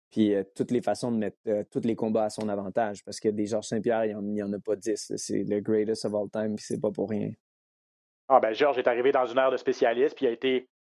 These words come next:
Speaker 2: il était spécialiste
Speaker 1: Yes.
Speaker 2: dans rien, mais il a été, il a été l'athlète, l'athlète par excellence, puis il est devenu spécialiste
Speaker 1: Ouais.
Speaker 2: en lutte, mais il avait jamais lutté au collège, et c'est à force,
Speaker 1: Mhm.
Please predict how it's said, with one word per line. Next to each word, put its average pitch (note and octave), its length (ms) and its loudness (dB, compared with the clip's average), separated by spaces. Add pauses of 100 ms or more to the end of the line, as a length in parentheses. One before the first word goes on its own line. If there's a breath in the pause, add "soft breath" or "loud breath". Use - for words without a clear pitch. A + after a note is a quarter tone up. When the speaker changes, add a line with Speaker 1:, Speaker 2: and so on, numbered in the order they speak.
(120)
Speaker 2:
il - 60 -12
était C3+ 100 0
spécialiste B2+ 380 4
Speaker 1:
Yes. C3+ 60 0
Speaker 2:
dans C3 160 2
rien, C3+ 300 0
mais C3 100 -2
il B2 80 0
a B2 40 2
été, A#2+ 420 0 (100)
il B2+ 100 0
a A#2 40 2
été B2+ 160 0
l'athlète, C#3 640 0 (160)
l'athlète B2 400 4
par B2+ 120 2
excellence, B2+ 540 2
puis A2 140 -16 (320)
il C#3+ 60 2
est - 20 0
devenu D3+ 180 4
spécialiste C3+ 540 2
Speaker 1:
Ouais. D3+ 60 4
Speaker 2:
en C3 100 4
lutte, D#3+ 220 2
mais B2+ 60 -2
il B2 60 2
avait B2 160 2
jamais C3+ 240 2
lutté C#3 200 -2
au C#3 80 4
collège, C3 460 2
et B2+ 60 -4
c'est B2 140 0
à A#2 80 4
force, - 360 2
Speaker 1:
Mhm. B2 380 2